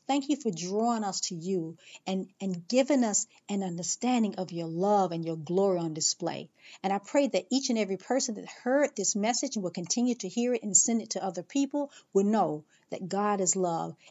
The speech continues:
and enter into a relationship with you that is real and that is personal.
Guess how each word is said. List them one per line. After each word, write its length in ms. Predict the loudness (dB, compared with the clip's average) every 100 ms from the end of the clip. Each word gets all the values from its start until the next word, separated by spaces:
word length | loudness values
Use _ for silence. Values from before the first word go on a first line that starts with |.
| -10
and 120 | 0
enter 280 | 2 2 2
into 220 | 0 -2
a 40 | -2
relationship 580 | 0 0 0 -2 -4
with 180 | -6 -2
you 200 | 0 2
that 180 | 2 -2
is 160 | -4 -2
real 420 | 0 2 0 -2
and 160 | -4 -2
that 120 | -2
is 140 | -2 -4
personal. 500 | -4 -4 -6 -10